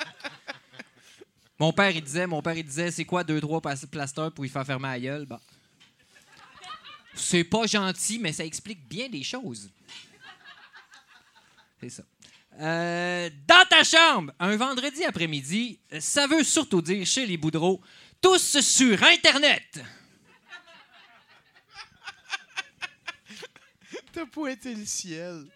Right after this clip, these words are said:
Speaker 1: Ouais. <laughs> Ben, c'est
Speaker 2: Ah
Speaker 1: dans
Speaker 2: ouais,
Speaker 1: le
Speaker 2: c'est là
Speaker 1: cloud.
Speaker 2: qu'il est, Internet.
Speaker 1: Dans le cloud. Voilà.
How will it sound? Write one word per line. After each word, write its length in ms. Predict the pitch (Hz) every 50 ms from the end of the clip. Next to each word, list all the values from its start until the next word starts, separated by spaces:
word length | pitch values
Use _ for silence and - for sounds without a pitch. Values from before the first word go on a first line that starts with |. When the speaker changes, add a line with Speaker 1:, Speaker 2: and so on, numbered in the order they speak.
| - 190 175
Speaker 1:
Ouais. 220 | 147 147 156 156 156 160
<laughs> 60 | - - 320 277 - - 349 - - - - 453 - - - 403 - - 330 381 - - - - - - - _ _ _ - - - - 392 392 - _ _ _ _ - - _ _ _ - -
Ben, 220 | - 131 131 135
c'est 160 | 131 131 107 -
Speaker 2:
Ah 100 | - - -
Speaker 1:
dans 80 | 135 139
Speaker 2:
ouais, 140 | 143 147 147
Speaker 1:
le 60 | 143
Speaker 2:
c'est 60 | 147
là 220 | 143 156 160 156 143
Speaker 1:
cloud. 140 | 139 - 117
Speaker 2:
qu'il 160 | 131 294 320
est, 240 | 320 339 330 302 277
Internet. 560 | 277 - 269 240 226 254 262 269 269 269 269 -
Speaker 1:
Dans 240 | - 143 156 160 165
le 120 | 175 180
cloud. 520 | - 190 180 170 170 170 170 170 175 175 170 - - - - - _ -
Voilà. 320 | 160 185 190 175 165 175